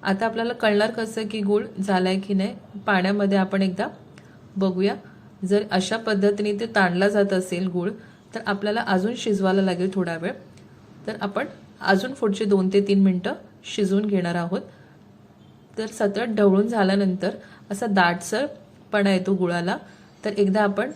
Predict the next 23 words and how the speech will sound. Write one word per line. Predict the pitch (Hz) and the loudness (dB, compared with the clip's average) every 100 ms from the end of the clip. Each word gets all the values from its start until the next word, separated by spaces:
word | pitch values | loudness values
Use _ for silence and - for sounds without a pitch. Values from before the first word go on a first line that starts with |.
| - - - - | -14 -20 -20 -8
तीन | 220 220 | -4 -2
मिनिटानंतर | 214 190 185 185 185 180 208 | 0 0 2 0 -2 -2 -6
परत | 208 226 277 | -4 -6 -4
ट्राय | 233 196 | 0 0
करूया | 185 175 175 240 - - - - | 2 -2 -2 -6 -8 -20 -18 -6
की | |
आपला | 202 185 202 | -4 -2 0
पाक | 190 180 185 | 2 0 0
झाला | 185 180 185 | -2 -2 -2
आहे | 180 165 185 | -4 -4 -4
की | 196 | -4
नाही. | 180 170 - - - - - - - - - - - - - - - - - | -4 -4 -8 -12 -20 -20 -20 -20 -20 -20 -20 -20 -20 -20 -20 -20 -20 -16 -6
तर | 220 | -4
परत | - 214 240 | 0 0 2
वाटीमध्ये | 233 190 214 214 196 254 - - - - - | 2 2 0 -4 -2 -4 -6 -18 -20 -12 -4
टाकून | 196 - 233 | -2 -2 -2
बघायचं | 202 180 175 175 262 - - - - - | 0 0 0 -2 -8 -10 -20 -20 -20 -18
थोडंसं | - 180 185 208 190 | -6 -4 -4 -6 -6
गूळ | 190 262 - - - - - | -4 -4 -6 -18 -20 -20 -10
आणि | 202 220 226 - | -4 -4 -4 -4
थंड | 202 220 | -2 0
झाला | 233 226 226 | 2 2 2
गूळ | 214 214 | 2 0